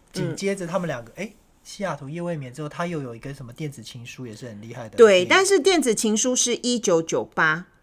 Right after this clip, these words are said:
Speaker 1: 哦。
Speaker 2: 所以隔了五年。
Speaker 1: 这么晚了？
Speaker 2: 嗯，隔了五年。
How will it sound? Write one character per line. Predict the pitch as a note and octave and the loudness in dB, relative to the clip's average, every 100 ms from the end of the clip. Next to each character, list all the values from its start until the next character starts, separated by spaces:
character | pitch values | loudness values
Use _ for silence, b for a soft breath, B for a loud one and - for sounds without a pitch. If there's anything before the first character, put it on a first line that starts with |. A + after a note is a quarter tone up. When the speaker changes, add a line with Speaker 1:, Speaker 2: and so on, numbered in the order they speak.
| _ | _
Speaker 1:
哦。 | - B2 - | -20 -20 -6
Speaker 2:
所 | - | 6
以 | A3 A3 | 8 6
隔 | - F3 | 4 2
了 | F#3 | 2
五 | E3+ D#3 | 0 -2
年。 | D3 D3 C#3 D#3 - _ _ | -4 -8 -10 -14 -18 _ _
Speaker 1:
这 | - A#3+ | -8 0
么 | F#3 | 2
晚 | C3 - | 0 -6
了？ | - | -2
Speaker 2:
嗯， | A#3 G#3 D#3+ - - | 0 0 -4 -12 -6
隔 | A3 | 2
了 | A3 | 4
五 | A3+ F3+ | 4 2
年。 | E3 D#3 C#3 D3 | 0 -4 -4 -8